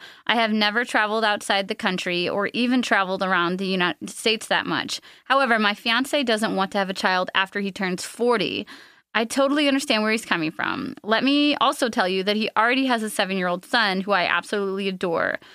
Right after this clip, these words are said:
But I really want to experience being pregnant.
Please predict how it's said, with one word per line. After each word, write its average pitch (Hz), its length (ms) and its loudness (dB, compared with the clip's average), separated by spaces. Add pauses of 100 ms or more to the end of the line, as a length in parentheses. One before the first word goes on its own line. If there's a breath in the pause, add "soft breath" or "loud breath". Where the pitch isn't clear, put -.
(360 loud breath)
But 254 120 4
I 254 80 4
really 269 320 2
want 247 220 2
to 254 100 0
experience 208 500 0
being 202 240 0
pregnant. 226 640 -2